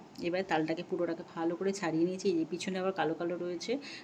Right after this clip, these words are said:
সেটাকেও ছাড়িয়ে নিলাম, আর মুখটাকে ছাড়িয়ে, আহ, তালটাকে প্রথমে তিনটে আটি আলাদা করে দেবো। তিনটে আটি আলাদা করে দিলে তার ভেতরেও কিন্তু অনেক সময়, আহ, কালো কালো এই চুলের মতো একদম সরু সরু কালো কালো জিনিসটা থাকে,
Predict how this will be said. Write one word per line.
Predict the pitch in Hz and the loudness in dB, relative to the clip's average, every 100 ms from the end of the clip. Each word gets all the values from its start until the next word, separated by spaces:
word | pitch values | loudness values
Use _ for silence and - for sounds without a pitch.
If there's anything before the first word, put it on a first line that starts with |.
| - | -6
সেটাকেও | - 190 190 202 | 0 2 4 4
ছাড়িয়ে | 202 175 170 | 4 4 6
নিলাম, | 180 196 | 4 2
আর | 208 170 | 4 4
মুখটাকে | 185 190 - 196 | 2 4 4 4
ছাড়িয়ে, | 202 196 170 190 262 | 0 0 2 4 2
আহ, | - - - - 165 165 165 | 0 -12 -14 6 10 10 8
তালটাকে | 170 170 175 | 6 6 2
প্রথমে | 180 180 196 226 | 0 0 0 2
তিনটে | 196 175 180 | 2 2 2
আটি | 175 202 | 2 2
আলাদা | 165 147 151 | 2 2 0
করে | 147 147 | -2 -2
দেবো। | 135 135 156 - - - - - - - - - - - | -2 -4 -8 -12 -20 -20 -20 -20 -20 -20 -16 -16 -16 0
তিনটে | 196 190 190 | 4 6 6
আটি | 180 180 | 6 8
আলাদা | 180 165 170 | 8 8 6
করে | 175 180 | 4 4
দিলে | 202 226 | 2 4
তার | 196 | 2
ভেতরেও | 190 160 175 180 | 4 2 2 2
কিন্তু | 180 190 190 | 2 2 2
অনেক | 175 170 | 2 2
সময়, | 190 220 320 - - - - | 4 2 2 -2 -14 -10 2
আহ, | 160 160 160 156 160 | 4 6 6 4 2
কালো | 175 165 165 | 6 6 6
কালো | 170 170 | 6 6
এই | 170 165 - - - | 6 4 0 2 4
চুলের | 220 214 220 | 8 8 8
মতো | 214 214 | 6 4
একদম | 208 - 214 220 | 2 2 -2 0
সরু | 214 185 | 2 2
সরু | - 196 | 4 4
কালো | 190 160 165 | 4 4 6
কালো | 165 170 | 6 6
জিনিসটা | 170 165 - 185 | 6 4 2 -4
থাকে, | 180 - | -6 -6